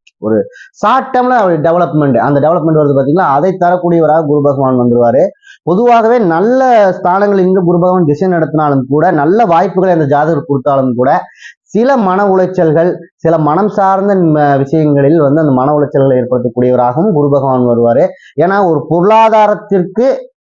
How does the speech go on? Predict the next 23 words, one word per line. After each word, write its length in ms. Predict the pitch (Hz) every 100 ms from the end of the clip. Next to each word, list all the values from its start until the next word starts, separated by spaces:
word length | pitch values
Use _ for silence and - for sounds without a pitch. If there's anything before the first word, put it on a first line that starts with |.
| -
வரக்கூடிய, 480 | 139 175 180 175 170
பொருளாதாரத்துக்கு 720 | 147 160 170 160 156 170 170
ஒரு 100 | -
செலவினம்னு 520 | 151 185 190 190 180
ஒன்று 160 | 160 143
இருக்கும் 220 | 139 143
பாத்தீங்களா, 320 | 131 135 151
அதையும் 400 | 123 151 214 233
செய்யக்கூடியவராக 760 | 175 170 170 170 165 151 143 143 202 - _ _ _
இந்த 100 | 160 160
குரு 180 | 180 208
பகவான் 400 | 196 - 175 170
திசை 220 | 147 156
காலங்களில் 340 | 147 143 135
வருவார். 260 | 127 117 123
சில 180 | 202 214
விரயங்களையும் 560 | 185 202 202 185 202 185
அந்த 100 | 147
காலத்துல 340 | 156 156 151
வந்து 320 | 143 170 226 139
குரு 160 | 151
பகவான் 280 | 147 139 131
ஏற்படுத்துவார். 580 | 127 123 117 107 107